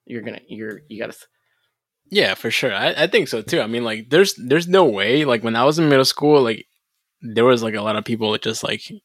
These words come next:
Speaker 2: if they got, like, insulted, they said shit back. It's, it happens, you know?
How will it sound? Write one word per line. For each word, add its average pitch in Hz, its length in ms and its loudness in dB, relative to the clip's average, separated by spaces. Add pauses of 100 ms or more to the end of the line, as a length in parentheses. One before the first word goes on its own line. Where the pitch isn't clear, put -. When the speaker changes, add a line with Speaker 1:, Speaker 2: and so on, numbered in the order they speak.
(380)
Speaker 2:
if 113 120 -4
they 113 160 0
got, 110 240 0
like, 101 180 -8 (400)
insulted, 120 560 0
they 107 180 -2
said - 320 -8
shit - 240 -6
back. 110 460 -2 (1300)
It's, - 320 -8
it 165 100 -4
happens, 233 460 -2
you 113 80 -4
know? 135 200 0